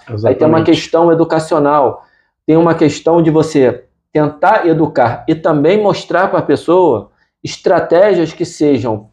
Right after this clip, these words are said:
Speaker 1: razoavelmente fáceis de aplicar pra que ela coloque no seu dia, como, no seu dia a dia, como por exemplo na minha cabeça, Cauê,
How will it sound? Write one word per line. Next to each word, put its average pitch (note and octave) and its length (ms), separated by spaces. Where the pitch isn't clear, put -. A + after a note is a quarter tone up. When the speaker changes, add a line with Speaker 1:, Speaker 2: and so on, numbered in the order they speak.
Speaker 1:
razoavelmente E3+ 920
fáceis F#3 500
de D3+ 100
aplicar D3 680
pra D#3 120
que D3 100
ela D3+ 140
coloque D#3 440
no D#3+ 120
seu D3 160
dia, E3 220
como, F3+ 340
no B2+ 80
seu C3+ 180
dia C3 180
a A2 40
dia, F3 360
como D#3 200
por E3+ 160
exemplo D#3+ 360
na D#3 100
minha D#3+ 160
cabeça, D#3+ 500
Cauê, A2 380